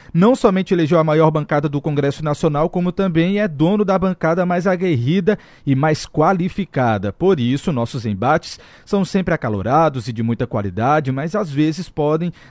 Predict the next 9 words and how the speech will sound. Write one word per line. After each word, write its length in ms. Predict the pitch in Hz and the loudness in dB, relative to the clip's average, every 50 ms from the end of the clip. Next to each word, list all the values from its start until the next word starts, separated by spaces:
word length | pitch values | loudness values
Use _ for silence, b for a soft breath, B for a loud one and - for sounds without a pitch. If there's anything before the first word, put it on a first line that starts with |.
| B | B
dar 120 | - 160 175 | -4 -2 0
margem 600 | 180 160 160 185 208 202 156 135 117 120 110 104 | 2 2 2 4 4 4 2 2 2 0 -2 -2
para 380 | - - 147 151 165 170 165 | -2 0 0 2 2 0 0
quem 180 | 160 - 202 208 | -2 -2 -4 -4
quer 200 | - - 185 190 | -4 -4 -4 -4
confundir 560 | - 190 202 - - 214 190 147 175 190 214 | -2 -4 -4 -2 -2 -2 -2 -2 -2 0 0
nossos 420 | 196 185 165 180 - - 202 - | 0 0 0 -2 -2 -6 -10 -12
próprios 420 | - - 170 151 147 - 180 165 160 | -6 -2 -2 -2 0 -2 -4 -4 -2
eleitores. 720 | 185 190 214 220 - - 170 175 180 175 131 110 - - | 0 0 0 -2 0 2 2 4 4 4 2 -2 -8 -10